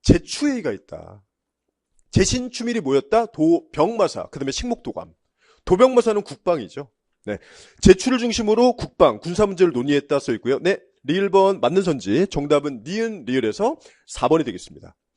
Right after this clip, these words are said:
도병마사는 나중에 원간섭기 충려랑 들어가면 도평의사사로 계칭이 돼요. 그쵸? 두 글자로 줄이면 도당이라고도 하고. 자, 십팔 번의 정답은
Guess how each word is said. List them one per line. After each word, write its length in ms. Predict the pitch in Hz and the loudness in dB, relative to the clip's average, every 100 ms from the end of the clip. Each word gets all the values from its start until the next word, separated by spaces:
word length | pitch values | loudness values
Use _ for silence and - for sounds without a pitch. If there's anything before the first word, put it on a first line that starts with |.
| - _ _ | -20 _ _
도병마사는 640 | - 170 269 269 262 262 247 | 4 8 8 6 4 4 4
나중에 380 | 143 147 185 196 | 4 4 4 6
원간섭기 880 | 131 147 196 226 220 214 196 202 | 6 4 4 4 4 -2 -6 -8
충려랑 1200 | 190 - 285 269 202 117 131 151 151 156 156 156 | -12 -10 -10 -10 -6 0 2 4 4 4 2 0
들어가면 580 | 135 110 101 117 185 113 - - - | -2 0 0 2 2 0 -4 -18 2
도평의사사로 1120 | 156 156 - 285 277 185 151 175 151 127 123 | 4 4 2 0 0 -2 -6 -6 -4 -8 -4
계칭이 540 | - - - - 226 | -6 -4 -10 -8 -8
돼요. 320 | - 78 123 _ _ _ _ | -8 -12 -14 _ _ _ _
그쵸? 340 | - 104 196 _ _ | -6 -4 -4 _ _
두 140 | - 185 | -8 -6
글자로 280 | 226 220 190 | 0 0 0
줄이면 240 | 165 151 | -4 -8
도당이라고도 600 | - 139 170 139 98 92 | -4 0 0 0 -4 -4
하고. 360 | 92 - 190 - - - | -6 2 2 2 -6 -4
자, 140 | - | 0
십팔 260 | 127 - 254 | 2 6 6
번의 160 | 240 226 | 6 4
정답은 520 | 147 127 135 254 | 2 0 0 -2